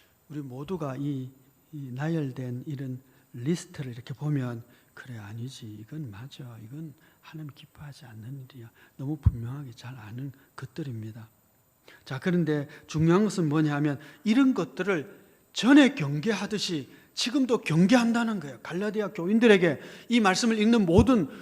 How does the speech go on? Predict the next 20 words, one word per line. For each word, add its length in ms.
우리 180
모두에게 720
"내가 260
경계하는데 1040
이런 160
거 60
조심해야 520
된다. 380
이런 260
열매가 380
맺어지지 480
않도록 560
조심해야 420
된다. 260
이런 280
일에 240
참여하지 580
않도록 460
너희가 280
주의해라." 560